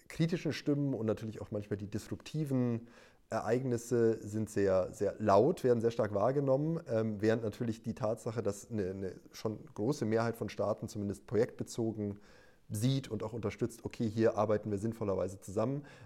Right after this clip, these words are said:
das verschwindet manchmal so ein bisschen, denke ich, hinter dieser, dieser Kritik. Und das ist vielleicht auch eine, eine, eine Wahrnehmungsfrage, die man, die man auch dann nochmal,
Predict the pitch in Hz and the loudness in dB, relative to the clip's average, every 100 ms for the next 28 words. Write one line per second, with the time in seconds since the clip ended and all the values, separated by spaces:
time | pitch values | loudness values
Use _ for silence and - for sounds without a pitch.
0 | - - 113 127 - 160 127 92 107 - | -18 -6 -2 0 4 4 4 2 -4 -2
1 | 104 104 101 - - 104 104 - 104 104 | -2 -2 -4 -6 -2 -2 -4 -6 -4 -4
2 | 104 120 113 104 98 101 95 95 95 - | -4 -4 -4 -4 -2 -2 -2 -6 -8 -10
3 | - 123 - 87 - - - 98 - 107 | -4 -4 -4 -8 -8 -8 -10 -10 -10 -10
4 | 104 95 95 - - - - _ _ - | -4 -4 -4 -10 -20 -20 -20 _ _ -18
5 | 104 107 101 101 92 101 131 117 104 101 | -2 0 0 0 4 8 8 6 2 -2
6 | - 98 104 110 110 107 104 98 98 98 | 2 4 4 2 0 0 0 2 0 -2
7 | 98 92 - 104 95 92 101 90 | -2 -4 -6 -4 -4 -4 -4 -4